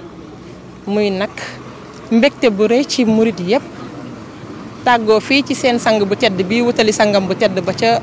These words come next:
Medinatu Munawwar. Waaw, at mu jot, euh, ñu ngi ciy santaat suñu borom bu baax,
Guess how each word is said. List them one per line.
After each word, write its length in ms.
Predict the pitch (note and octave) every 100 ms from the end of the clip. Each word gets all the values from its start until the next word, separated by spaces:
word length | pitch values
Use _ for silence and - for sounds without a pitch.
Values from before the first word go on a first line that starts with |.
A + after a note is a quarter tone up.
| -
Medinatu 480 | G#3 G3+ G3 F#3 F#3+
Munawwar. 400 | F#3 F3+ F3+ F3 -
Waaw, 680 | G#3 G3+ G#3 G#3 G#3 G3+ G#3 -
at 160 | D4
mu 140 | C4 B3
jot, 220 | B3+ B3
euh, 400 | A#3+ A#3 A3+ A3+
ñu 140 | A#3+ B3+
ngi 60 |
ciy 120 | B3+
santaat 320 | A#3 A#3+ A3+ G#3
suñu 200 | A3 G#3
borom 240 | G3+ F#3+
bu 80 | F#3
baax, 320 | A3+ C4+